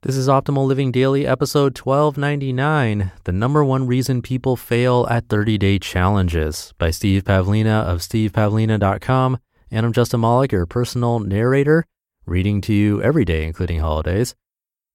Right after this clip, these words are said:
Today's post comes from Steve Pavlina about thirty day challenges, which is very fitting since I recently started thirty day challenges for you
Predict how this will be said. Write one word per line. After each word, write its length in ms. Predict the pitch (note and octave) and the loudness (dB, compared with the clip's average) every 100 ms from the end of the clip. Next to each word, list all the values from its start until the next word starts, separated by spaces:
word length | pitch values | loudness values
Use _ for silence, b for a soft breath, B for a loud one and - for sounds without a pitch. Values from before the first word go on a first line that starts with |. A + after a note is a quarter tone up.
| _ | _
Today's 260 | A#2 A2+ G2+ | 2 2 4
post 260 | A2 G#2+ | 2 2
comes 220 | - G#2 | 0 0
from 160 | - F#2+ | 0 -4
Steve 400 | - - A#2+ A2 | -4 -4 -4 -2
Pavlina 680 | A2+ G#2 G#2+ A2 A#2+ A#2+ - | 0 0 0 0 2 0 0
about 300 | F#2+ F2 - | 0 -2 -2
thirty 320 | C3 C#3 C3+ | -2 0 0
day 160 | B2+ | 0
challenges, 800 | A#2+ - C3+ E3 B2 G#2+ A2 G#2+ | 0 -4 -2 0 0 0 0 0
which 160 | G#2+ F#2+ | -2 0
is 160 | G2+ F2 | 0 0
very 320 | C3 F#3 C#3 | 2 2 2
fitting 380 | - G2 G2+ G2+ | 2 2 2 0
since 180 | G2 | 0
I 60 | G2 | 0
recently 500 | F#2 G2+ A#2 G#2+ F#2+ | 0 -2 -2 -2 -2
started 320 | - G2+ F#2+ | 0 0 2
thirty 260 | G2+ G2+ G2 | 0 0 0
day 140 | G2 | 0
challenges 480 | F2+ G2+ G2+ F#2+ E2 | 0 0 2 0 -4
for 160 | - F2+ | -4 -4
you 420 | A#2 C3+ G2+ | 2 2 2